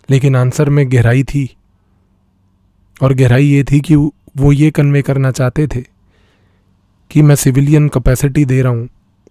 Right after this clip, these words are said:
कल को भारत के कोई आगे आने वाले प्रधानमंत्रियों को वेपन की कैपेसिटी डेवलप करनी हो,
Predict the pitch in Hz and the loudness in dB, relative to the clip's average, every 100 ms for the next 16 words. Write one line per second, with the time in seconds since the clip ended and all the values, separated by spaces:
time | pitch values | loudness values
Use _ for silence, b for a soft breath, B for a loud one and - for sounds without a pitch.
0 | _ _ _ _ _ - 139 131 156 127 | _ _ _ _ _ -4 -2 0 -2 -2
1 | 123 139 147 156 - 143 139 135 - _ | -2 -2 -2 -2 0 0 0 -2 -10 _
2 | _ _ - 131 135 147 135 143 143 135 | _ _ -2 0 2 0 0 0 0 0
3 | 135 131 120 139 135 131 143 147 143 147 | 0 0 0 -2 -2 -2 -2 0 0 0
4 | 139 135 - _ _ _ _ _ _ _ | 0 -2 -8 _ _ _ _ _ _ _
5 | _ _ _ _ _ _ _ _ _ 120 | _ _ _ _ _ _ _ _ _ -2
6 | 135 - 156 151 143 143 143 135 143 151 | 0 2 0 0 -2 0 0 0 0 0
7 | 135 131 131 135 139 123 135 113 127 123 | 0 0 -2 -2 -2 -2 0 0 -2 -4